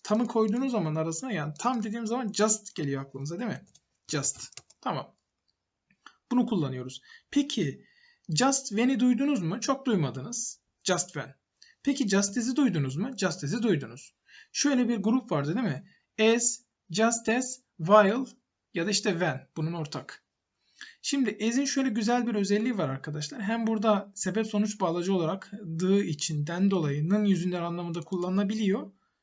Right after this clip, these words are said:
Dıkça dikçe anlamında da kullanılabiliyor. Ve aynı zamanda as'in hem while anlamında, bakın anlamında, iken anlamında,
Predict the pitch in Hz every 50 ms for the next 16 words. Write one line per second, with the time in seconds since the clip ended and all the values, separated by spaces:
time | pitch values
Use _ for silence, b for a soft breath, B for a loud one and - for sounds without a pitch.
0 | _ _ _ _ - 208 202 - - 220 208 196 202 196 - - 226 214 208 202
1 | 202 196 196 185 185 196 233 220 - - 156 147 147 139 135 143 139 139 139 160
2 | 226 285 302 302 - b b b b b - - - 214 240 277 285 294 269 208
3 | 214 196 165 156 151 151 160 - - - 226 247 247 208 208 226 269 311 - -
4 | b b b b b b - - 226 254 269 262 226 185 180 196 202 247 277 277
5 | 247 226 196 190 180 170 165 156 151 147 139 135 131 139 147 185 247 - - _
6 | _ - - 147 - 151 147 147 - 160 160 160 160 165 170 175 180 165 151 208
7 | - - - - - - 196 190 185 180 165 160 151 147 143 131 135 151 233 269
8 | 269 -